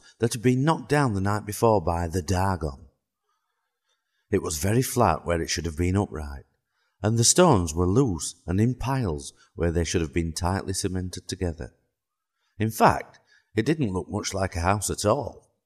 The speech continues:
There were big footprints in what had once been the garden, and the roof didn't <laughs> quite fit. Old Ned was shaking his head. "Three times, three times this house has been knocked down by the Dargon."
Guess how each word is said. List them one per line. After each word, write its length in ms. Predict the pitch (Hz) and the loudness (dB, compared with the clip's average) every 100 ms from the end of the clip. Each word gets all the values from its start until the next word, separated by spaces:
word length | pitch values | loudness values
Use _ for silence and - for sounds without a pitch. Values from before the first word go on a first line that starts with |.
| _ _ _ _ _ _ _ _ _ - | _ _ _ _ _ _ _ _ _ -2
There 120 | 85 | 0
were 140 | 80 80 | 0 2
big 280 | - 131 | 2 2
footprints 640 | - 139 - - 92 90 - | 2 -4 -4 -6 -4 -4 -4
in 160 | 98 | -4
what 160 | 90 87 | -2 -4
had 140 | 87 | -4
once 320 | 78 113 147 | 0 0 0
been 320 | - 110 107 107 | -2 -2 0 2
the 80 | |
garden, 540 | 107 107 95 85 78 76 _ _ _ _ _ - | 4 4 4 2 -4 -14 _ _ _ _ _ -4
and 160 | 104 | 0
the 80 | 92 | 4
roof 280 | 131 107 - | 4 4 0
didn't 300 | - 98 - | -4 -4 -2
<laughs> 20 | |
quite 380 | 92 92 85 98 | 0 0 0 -2
fit. 460 | - 90 80 - - _ _ _ _ _ _ _ - _ _ _ _ _ _ - | -2 -2 -4 -8 -10 _ _ _ _ _ _ _ -20 _ _ _ _ _ _ 2
Old 300 | 92 131 131 | 6 6 6
Ned 280 | 131 87 82 | 4 4 2
was 140 | 90 | -2
shaking 460 | - 98 92 - 101 | 0 0 0 0 -2
his 160 | 104 | 0
head. 400 | 95 85 76 - _ _ _ _ _ _ _ _ _ _ | 0 -2 -2 -12 _ _ _ _ _ _ _ _ _ _
"Three 340 | - 120 170 165 | 0 2 2 0
times, 880 | - 139 127 85 78 73 73 - - _ _ - | 0 0 -2 -6 -10 -10 -8 -8 -10 _ _ -2
three 240 | 143 226 | 2 2
times 560 | 220 - - 190 175 139 | 2 2 2 0 -2 0
this 200 | 139 120 | 0 0
house 280 | 127 131 131 | -2 0 0
has 140 | 139 | 0
been 260 | 98 117 123 | -2 -4 -4
knocked 220 | 131 107 | -6 -2
down 260 | 113 127 143 | 2 4 4
by 220 | 120 113 | 4 2
the 100 | 107 | 0
Dargon." 680 | 101 110 113 110 117 143 | 0 2 2 2 -2 -4